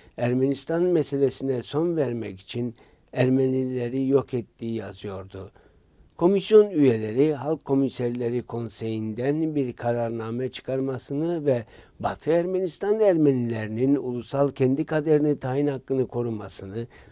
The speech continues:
ayrıca Batı Ermenistan Ermeni nüfusunun kendi kaderini tayin etme hakkının güvence altına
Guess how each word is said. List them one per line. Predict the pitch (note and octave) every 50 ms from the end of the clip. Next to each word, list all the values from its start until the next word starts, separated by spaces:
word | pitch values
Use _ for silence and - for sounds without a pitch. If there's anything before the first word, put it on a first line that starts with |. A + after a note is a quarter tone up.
| _ -
ayrıca | D#3+ C3 C3+ C#3 D3 C#3 D3 D3+ C#3 B2+
Batı | D3 C3+ B2+ - -
Ermenistan | D#3+ E3 E3 E3 E3 E3 E3 D#3 C#3+ - - F3 E3 E3 E3+
Ermeni | D#3 D3 D3 D3 D3+ D3+ D#3+ E3+ E3+ E3
nüfusunun | D#3 C3+ - C#3+ C#3 C3+ - C3 C#3 C#3+ D3 C#3+
kendi | C3 - C3+ C3 C3 B2+ C#3+ C#3
kaderini | - C#3 C3 A#2+ C3 C3 B2 B2+ B2+ A#2+
tayin | A#2+ - A#2 A#2+ C3 C3 C3+
etme | B2+ A#2+ B2+ B2+ - C#3+ C3+
hakkının | C3+ C3+ B2+ - _ - A#2+ A#2+ B2+ C3 C3 - - - - _ _ _ -
güvence | C3 B2+ C3+ C#3 D3 D#3 D#3 - D#3+
altına | C#3+ C#3 B2+ - - B2 A#2 -